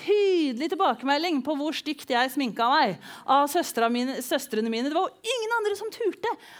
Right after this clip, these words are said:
å si så mange ærlige ting til meg som søstrene mine. Og når vi blir voksne, så kan det hende at vi fortsetter litt med det,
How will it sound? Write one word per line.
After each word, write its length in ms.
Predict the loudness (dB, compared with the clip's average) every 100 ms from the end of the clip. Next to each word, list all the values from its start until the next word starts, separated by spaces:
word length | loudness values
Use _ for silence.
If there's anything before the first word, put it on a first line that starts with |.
| -20 -16
å 80 | -12
si 240 | -10 -8 -8
så 240 | -8 -8 -4 -4
mange 240 | -6 -6 -6
ærlige 400 | -6 -4 -6 -6
ting 100 | -8
til 160 | -8 -8
meg 80 | -6
som 240 | -4 -4
søstrene 480 | -4 -6 -8 -8 -4
mine. 320 | 0 2 0 -2 -10 -20 -20 -20 -10 -4
Og 60 |
når 140 | -2 -2
vi 80 | -2
blir 80 | -4
voksne, 400 | -6 -8 -8 -6
så 80 | -8
kan 220 | -6 -4
det 80 | -2
hende 160 | -4
at 60 | -6
vi 80 | -12
fortsetter 720 | -12 -14 -14 -10 -10 -8 -10
litt 240 | -10 -12 -6
med 140 | -4
det, 140 | -4